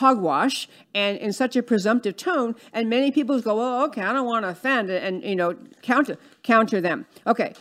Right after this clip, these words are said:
so that's on an individual level. There was a great piece today, and again, this, this is about activism, and I really wanna urge you to think about this. There's a great, great writer, um, named Daniel Horowitz,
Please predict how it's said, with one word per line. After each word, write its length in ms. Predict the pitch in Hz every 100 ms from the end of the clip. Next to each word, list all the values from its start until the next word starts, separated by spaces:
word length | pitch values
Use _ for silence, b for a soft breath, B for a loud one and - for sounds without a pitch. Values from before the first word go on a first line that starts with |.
| -
so 100 | 196
that's 180 | 233 269
on 160 | 277
an 80 | 254
individual 460 | 240 226 254 294 240
level. 300 | 180 156 156
There 100 | 208
was 140 | 214
a 80 | 202
great 500 | 175 202 220 285 254
piece 240 | - 240
today, 320 | 233 208 208 220
and 80 |
again, 240 | 180 202 196
this, 160 | 170
this 180 | 226 269
is 100 | 285
about 180 | 185 160 -
activism, 680 | 202 240 269 269 262 285 285 B B -
and 420 | 214 190 185 175 - _ _ _ _ _ _ _ -
I 60 | 185
really 300 | 190 240 269
wanna 220 | 254 220
urge 220 | 233 226
you 60 | 214
to 60 |
think 220 | 185 247
about 220 | 226 190 175
this. 180 | 165
There's 200 | 214 202
a 40 | 190
great, 380 | 156 180 233 240
great 240 | 262 226
writer, 400 | 185 160 160 208 B B -
um, 260 | 190 180
named 280 | 185 175 165
Daniel 320 | 185 208 277
Horowitz, 640 | 262 247 196 160 165 -